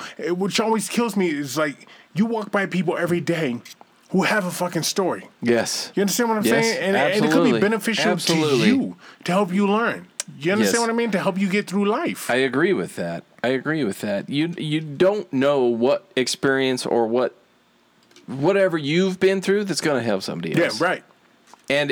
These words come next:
Speaker 2: and share it. Share it. Especially now, because I know our, the demographic of our, uh, audience here, and it's typically twenty-nine and above.
Speaker 1: Mm-hmm.
Speaker 2: There's some other stragglers underneath,
Speaker 1: Why
Speaker 2: but
Speaker 1: twenty-nine?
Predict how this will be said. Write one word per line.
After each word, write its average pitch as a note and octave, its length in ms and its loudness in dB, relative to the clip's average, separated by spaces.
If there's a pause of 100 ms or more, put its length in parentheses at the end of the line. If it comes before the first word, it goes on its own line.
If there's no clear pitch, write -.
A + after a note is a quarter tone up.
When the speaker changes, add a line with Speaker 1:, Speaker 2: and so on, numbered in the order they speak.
Speaker 2:
and C3 400 0
share - 400 0
it. - 100 -6 (600)
Share B3+ 380 0
it. G#2 120 -4 (400)
Especially G3 680 0
now, C#3+ 500 2 (380)
because C4 240 2
I D#4+ 120 0
know A#2 240 4
our, G#2+ 200 2
the A2+ 100 -2
demographic G#2 680 0
of G2+ 120 0
our, F#2+ 360 4
uh, F2 200 0
audience A2+ 560 -2
here, D#3+ 240 0
and F3 160 0
it's - 260 -4 (380)
typically D#3 720 0 (920)
twenty-nine A2+ 1080 2
and A2 160 0
above. G2 540 0
Speaker 1:
Mm-hmm. A2 420 -2
Speaker 2:
There's G3 220 2
some D#3 200 0
other G2 260 2
stragglers F#2 560 0
underneath, F#2+ 360 0
Speaker 1:
Why F#3+ 120 2
Speaker 2:
but C#3+ 100 2
Speaker 1:
twenty-nine? D3+ 520 0